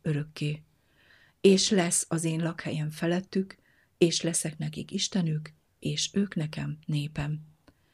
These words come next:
Vessétek össze Jelenések huszonegyedik fejezet első három versével.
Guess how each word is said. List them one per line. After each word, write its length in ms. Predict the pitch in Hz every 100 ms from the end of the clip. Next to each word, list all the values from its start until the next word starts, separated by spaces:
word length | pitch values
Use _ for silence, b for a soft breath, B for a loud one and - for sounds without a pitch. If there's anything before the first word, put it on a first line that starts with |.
| b b
Vessétek 560 | 196 202 - 160 151 156
össze 460 | 160 - 175 180 - _ _
Jelenések 680 | 185 170 156 156 156 - -
huszonegyedik 720 | 196 190 190 180 180 160 156
fejezet 560 | - 156 156 156 156 156 b b
első 340 | 190 190 -
három 340 | 156 156 151 156
versével. 680 | 151 151 143 143 135 151